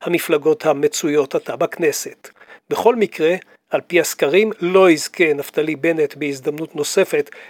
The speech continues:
להרכיב את הממשלה, אם זאת תיפול, אך גם לנתניהו תהיה זו מלאכה מורכבת.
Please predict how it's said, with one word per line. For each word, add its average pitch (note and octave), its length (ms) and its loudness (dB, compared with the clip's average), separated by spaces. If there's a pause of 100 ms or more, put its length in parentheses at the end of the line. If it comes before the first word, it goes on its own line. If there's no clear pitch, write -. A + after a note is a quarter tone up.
להרכיב C#3+ 580 0
את D#3 120 -2
הממשלה, D#3+ 640 2
אם D3+ 140 -8
זאת D3+ 200 -4
תיפול, F3+ 420 2 (540)
אך - 180 -4
גם G3+ 200 2
לנתניהו D#3+ 760 2 (220)
תהיה D#3 240 0
זו C#3+ 260 -2 (300)
מלאכה D3+ 380 -2
מורכבת. D3 880 -4